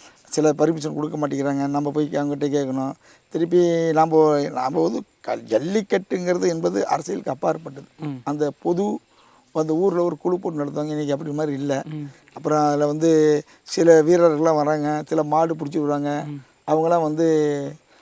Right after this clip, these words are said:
Speaker 1: அஹ், இப்ப வந்து மாடு விடணும் ரொம்ப ஆதம்படுறாங்க.
Speaker 2: ம், ம், ம்.
Speaker 1: நம்ம அவங்க இப்ப, இப்ப நம்ம இங்க நம்ம சொன்ன டைமுக்கு அதிகாரி வந்து அந்த வாலி இது ஓ-, ஓப்பன் பண்ண மாட்டாங்க.
Speaker 2: ம்.
Speaker 1: அவங்க வரது பத்து மணி ஆனாக்கா ரூல் அஞ்சு மணிக்குள்ள முடிக்கணுங்கிற ரூலு.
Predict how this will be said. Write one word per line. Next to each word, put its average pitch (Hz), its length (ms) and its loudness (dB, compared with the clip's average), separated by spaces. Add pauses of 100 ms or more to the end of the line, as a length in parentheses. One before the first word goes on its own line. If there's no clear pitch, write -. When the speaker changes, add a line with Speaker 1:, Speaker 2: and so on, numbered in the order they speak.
(260)
Speaker 1:
அஹ், 151 300 0
இப்ப 147 260 2
வந்து 151 200 0
மாடு 156 300 4
விடணும் 151 540 -4
ரொம்ப 147 360 2
ஆதம்படுறாங்க. 139 440 -2
Speaker 2:
ம், 143 320 -8
ம், - 0 -
ம். 143 120 -14 (100)
Speaker 1:
நம்ம 156 220 -2
அவங்க 170 180 2
இப்ப, 175 260 0
இப்ப 175 500 4
நம்ம 160 160 0
இங்க 156 320 4
நம்ம 160 200 0
சொன்ன 180 360 0
டைமுக்கு 170 420 0
அதிகாரி 160 380 4
வந்து 156 240 -4
அந்த 147 360 -2 (240)
வாலி 160 240 2
இது 156 200 -2
ஓ-, 147 120 -2
ஓப்பன் 151 320 -4
பண்ண 143 220 -6
மாட்டாங்க. 135 380 -6
Speaker 2:
ம். 147 160 -10 (240)
Speaker 1:
அவங்க 147 260 -2
வரது 160 80 0
பத்து 147 300 -4
மணி 160 180 -4
ஆனாக்கா 147 460 -2 (340)
ரூல் 190 180 0 (160)
அஞ்சு 156 260 -4
மணிக்குள்ள 165 300 -4
முடிக்கணுங்கிற 160 440 -4
ரூலு. 147 380 0